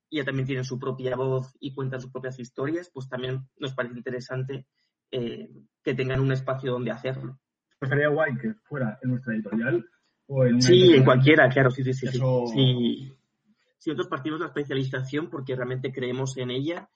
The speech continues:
Speaker 2: Mm.
Speaker 1: y que también es un poco, eh, también lo de la contradicción de la etiqueta, si la etiqueta es algo bueno o no, pero bueno, al final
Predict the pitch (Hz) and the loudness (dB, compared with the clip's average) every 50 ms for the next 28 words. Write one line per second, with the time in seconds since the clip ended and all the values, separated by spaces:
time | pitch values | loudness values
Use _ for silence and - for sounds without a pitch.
0 | _ _ 135 117 107 - - 151 139 131 139 127 127 123 120 117 123 131 131 131 | _ _ -12 -12 -10 -6 -6 -6 -6 -4 -4 -4 -2 -2 -2 -2 -2 -2 -2 -4
1 | 135 131 - _ - - 131 131 143 135 127 127 131 131 - 143 139 139 143 139 | -4 -6 -10 _ -10 -8 -8 -6 -6 -6 -6 -6 -6 -6 -4 -4 -2 -2 -2 0
2 | 139 135 131 127 120 113 110 98 92 - _ _ _ _ _ - _ _ _ _ | 0 0 0 0 -2 -4 -8 -10 -12 -14 _ _ _ _ _ -20 _ _ _ _
3 | _ - - _ - 113 _ _ _ _ _ _ _ 139 131 131 131 139 139 135 | _ -20 -20 _ -20 -20 _ _ _ _ _ _ _ -8 -6 -4 -4 -2 -4 -4
4 | 127 135 135 131 123 113 123 120 135 131 131 131 131 117 131 127 123 - 160 147 | -4 -4 -6 -6 -6 -8 -8 -8 -6 -6 -6 -6 -6 -6 -8 -8 -8 -8 -10 -10
5 | - 113 - - 120 120 123 120 113 - 127 120 131 131 127 127 131 - - 139 | -10 -12 -12 -10 -12 -10 -10 -10 -8 -8 -6 -4 -2 -2 -2 -2 -4 -6 -10 -12
6 | 135 135 135 127 131 135 135 127 135 135 135 139 135 135 135 139 - _ _ _ | -12 -10 -10 -8 -8 -6 -6 -4 -4 -2 -2 -2 -4 -4 -6 -6 -10 _ _ _
7 | _ _ _ - 139 139 139 139 139 139 139 139 135 - _ _ - 135 135 139 | _ _ _ -8 -6 -4 -4 -4 -4 -6 -6 -8 -8 -12 _ _ -6 -4 -2 -2
8 | 139 139 135 127 123 127 131 - - 220 196 147 156 156 156 - | -2 -2 -4 -4 -6 -8 -12 -12 -10 -8 -6 -6 -6 -8 -10 -14